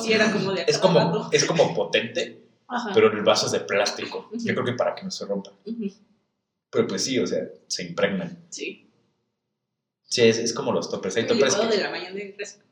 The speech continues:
Speaker 1: ah. <laughs> Sabe a chile. Tómatela así.
Speaker 2: <laughs> No, no va a pasar. Igual apenas, apenas. <laughs> Hace como dos días, tres,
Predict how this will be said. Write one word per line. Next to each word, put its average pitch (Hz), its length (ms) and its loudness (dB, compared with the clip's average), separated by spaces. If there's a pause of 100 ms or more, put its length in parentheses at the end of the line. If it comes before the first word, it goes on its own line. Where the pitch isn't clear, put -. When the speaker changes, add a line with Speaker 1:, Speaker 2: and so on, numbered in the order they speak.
(180)
Speaker 1:
ah. - 260 -14
<laughs> - 540 -8
Sabe - 1000 -6 (120)
a - 40 -14
chile. - 880 -2 (360)
Tómatela 302 560 -2
así. - 320 -2 (120)
Speaker 2:
<laughs> 175 880 2
No, 190 300 6 (100)
no 202 140 4
va - 100 4
a - 100 -2
pasar. 139 380 2 (540)
Igual 151 340 6
apenas, 139 400 -2 (340)
apenas. - 600 2 (220)
<laughs> - 220 -10
Hace 359 320 6
como - 460 -8 (140)
dos 131 260 6
días, 127 320 4 (260)
tres, 120 320 0